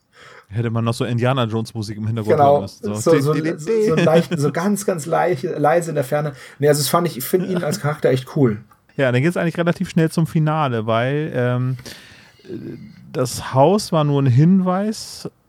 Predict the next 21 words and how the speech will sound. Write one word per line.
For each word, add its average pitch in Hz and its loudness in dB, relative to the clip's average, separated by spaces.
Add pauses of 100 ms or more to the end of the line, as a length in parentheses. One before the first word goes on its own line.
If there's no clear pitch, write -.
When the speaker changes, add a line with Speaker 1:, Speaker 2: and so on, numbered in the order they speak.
(100)
Speaker 1:
äh, - -16 (260)
das 92 -16
ist 101 -8
auch 113 0
ein 110 2
bisschen 110 0
verzwickt, - -6
ne? 147 2
Also 110 0 (580)
auf, 117 0 (300)
aufgrund 139 0
des 127 -2
Hauses 180 4
sind 175 2
sie 160 -2
darauf 131 -4
gekommen, 147 0
dass 156 0
irgendjemand 143 0 (140)
eventuell 127 -2
das 120 -2